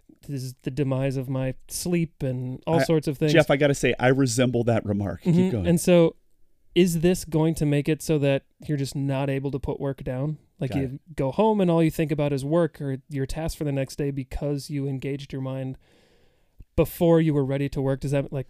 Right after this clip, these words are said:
Speaker 1: the
Speaker 2: Yeah.
Speaker 1: night bef-, I don't wanna be thinking about all of these tasks
Speaker 2: <laughs>
Speaker 1: the night before.
Speaker 2: Yeah, you're like, "Hey,
Speaker 1: I
Speaker 2: thanks for letting me never not think about
Speaker 1: Exact-,
Speaker 2: work."
Speaker 1: so how, how do you train yourself to turn off?
Speaker 2: Got it.
Speaker 1: It's, it's so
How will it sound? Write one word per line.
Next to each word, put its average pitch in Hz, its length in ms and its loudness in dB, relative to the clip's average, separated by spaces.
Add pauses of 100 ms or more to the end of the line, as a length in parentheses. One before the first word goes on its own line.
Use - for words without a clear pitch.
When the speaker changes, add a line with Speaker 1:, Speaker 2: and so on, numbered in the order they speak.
Speaker 1:
the 143 80 0
Speaker 2:
Yeah. 135 80 2
Speaker 1:
night 139 120 -2
bef-, 139 160 -6
I 165 80 0
don't 190 120 6
wanna 190 160 4
be 170 100 2
thinking 165 340 -2
about 147 220 0
all 143 140 -2
of 131 60 -6
these 131 180 -6
tasks 190 500 -4 (220)
Speaker 2:
<laughs> - 200 -16
Speaker 1:
the 160 100 4
night 147 240 4
before. 143 500 0 (420)
Speaker 2:
Yeah, 196 140 4
you're 165 140 4
like, 160 160 4
"Hey, 151 180 6
Speaker 1:
I 208 40 4
Speaker 2:
thanks 233 380 2
for 190 180 4
letting 185 320 4
me 160 160 0
never 143 580 2
not 143 300 0
think 123 220 -2
about 107 200 0
Speaker 1:
Exact-, 160 360 2
Speaker 2:
work." 156 60 -10
Speaker 1:
so 185 120 6
how, 190 240 4
how - 200 -2
do 175 60 2
you 180 100 2
train 160 280 -2
yourself 151 380 -2
to 147 140 -2 (280)
turn 160 280 0
off? 151 260 0 (240)
Speaker 2:
Got 170 160 -6
it. - 80 -12
Speaker 1:
It's, - 120 -10 (360)
it's - 240 -14 (240)
so - 380 -4